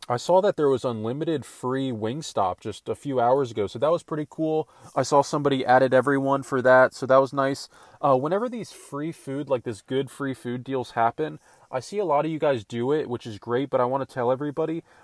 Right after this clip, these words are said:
order as much of it as you can if it's free like that, and just put it in your refrigerator. A lot of that stuff will stay good for the week, um, and even, like, get it for, like, friends and family, neighbors.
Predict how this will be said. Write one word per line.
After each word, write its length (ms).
order 340
as 200
much 300
of 140
it 140
as 240
you 140
can 400
if 120
it's 180
free 360
like 280
that, 260
and 120
just 160
put 160
it 100
in 140
your 240
refrigerator. 720
A 60
lot 180
of 80
that 140
stuff 260
will 80
stay 300
good 240
for 160
the 100
week, 380
um, 460
and 100
even, 240
like, 200
get 140
it 80
for, 120
like, 160
friends 400
and 140
family, 500
neighbors. 720